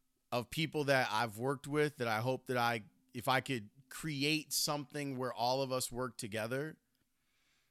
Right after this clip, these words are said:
Chris Ranji would be one of those people that I would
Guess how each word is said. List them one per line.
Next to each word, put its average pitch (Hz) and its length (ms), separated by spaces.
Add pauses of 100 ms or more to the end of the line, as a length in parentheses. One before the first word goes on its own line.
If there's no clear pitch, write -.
(120)
Chris 160 300
Ranji 143 420
would 113 180
be 120 200
one 123 280
of 107 120
those 98 240
people - 480 (680)
that 107 380
I 107 180
would 107 320